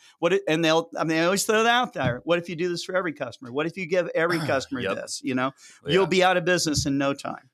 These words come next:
Speaker 1: You
Speaker 2: Tony
Speaker 1: know?
Speaker 2: and I had Victor, the C E O or the president of Mead, on the podcast a few
Speaker 1: Mm-hmm.
Speaker 2: episodes back. And, uh, he
Speaker 1: Mm-hmm.
Speaker 2: actually talked, he told the story of that, of,
Speaker 1: Yeah.
Speaker 2: you know, the, basically the rise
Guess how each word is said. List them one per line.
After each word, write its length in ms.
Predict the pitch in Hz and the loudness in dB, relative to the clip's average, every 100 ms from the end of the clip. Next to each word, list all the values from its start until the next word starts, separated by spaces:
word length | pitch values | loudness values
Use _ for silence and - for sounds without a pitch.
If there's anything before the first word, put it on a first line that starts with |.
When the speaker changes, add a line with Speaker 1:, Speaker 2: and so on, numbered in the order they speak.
| _ | _
Speaker 1:
You 80 | 165 | 0
Speaker 2:
Tony 100 | 190 | 2
Speaker 1:
know? 40 | 180 | 2
Speaker 2:
and 80 | 170 | 2
I 100 | 160 | 2
had 220 | 156 135 | 0 0
Victor, 500 | 143 147 127 104 92 | -2 -2 0 0 0
the 140 | 101 | -4
C 380 | 98 - 120 113 | -2 0 2 2
E 40 | 113 | 4
O 60 | |
or 120 | 101 107 | 4 2
the 100 | 107 | 2
president 420 | 147 143 90 82 | 0 0 -2 -2
of 80 | 82 | -4
Mead, 300 | 82 80 - | -4 -4 -4
on 240 | 85 85 85 | -2 -2 -2
the 160 | 82 | -4
podcast 640 | - 92 87 90 87 - - | 0 0 0 0 0 -2 -6
a 100 | 131 | -2
few 140 | 110 | 2
Speaker 1:
Mm-hmm. 80 | 98 | 2
Speaker 2:
episodes 400 | - - 90 - | 0 -6 -6 -2
back. 360 | 98 107 - | 0 0 -2
And, 240 | 85 82 80 | -8 -6 -2
uh, 60 | 82 | 0
he 160 | 113 | 2
Speaker 1:
Mm-hmm. 80 | 107 | 0
Speaker 2:
actually 380 | 107 - 104 98 - - _ | 0 0 0 -2 -10 -20 _
talked, 320 | - 143 - | 0 0 0
he 80 | 120 | -4
told 180 | 117 120 | -2 -2
the 80 | - | -2
story 420 | - 143 143 73 | -2 -2 0 -2
of 120 | 69 | -6
that, 260 | 73 71 69 - | -8 -6 -8 -4
of, 240 | 82 82 | -4 -4
Speaker 1:
Yeah. 80 | 104 - | -8 -8
Speaker 2:
you 140 | 98 | -2
know, 240 | 92 82 - - _ | 0 0 -2 -14 _
the, 80 | 98 | -2
basically 560 | 107 104 113 107 98 92 | 0 0 -2 0 0 0
the 160 | 92 | -4
rise 580 | 85 85 85 85 85 | -2 2 2 2 0